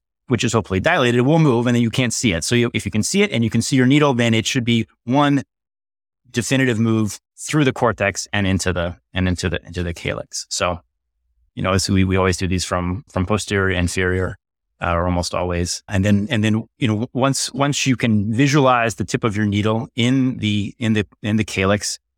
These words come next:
I will take the stylet out. And if I get urine back, I don't inject at that point. The, I,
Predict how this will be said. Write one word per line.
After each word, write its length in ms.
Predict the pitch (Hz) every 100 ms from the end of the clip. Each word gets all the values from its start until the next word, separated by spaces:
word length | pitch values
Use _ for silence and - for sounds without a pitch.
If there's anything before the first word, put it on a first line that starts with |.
| _ _
I 400 | 104 101 101 101
will 260 | 117 107 98
take 240 | - 117
the 60 | 104
stylet 460 | - 127 120 107
out. 280 | - 240 180
And 160 | 147 147
if 200 | 160 -
I 140 | 127 160
get 160 | 202
urine 360 | 135 165 180 131
back, 380 | 101 90 120 _ _ _ _ _ _ _ _ _ _
I 60 | 135
don't 180 | 180 185
inject 380 | 147 147 139 135
at 100 | 113
that 200 | 117 -
point. 320 | - 95 85 _ _ _ _ _ _ -
The, 400 | 104 101 101 101 _ _
I, 120 | 107